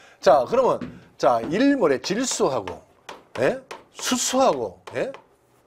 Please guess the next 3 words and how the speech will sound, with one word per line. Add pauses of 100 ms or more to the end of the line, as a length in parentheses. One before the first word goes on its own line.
(380)
결합을
했더니만 (800)
에이치엔,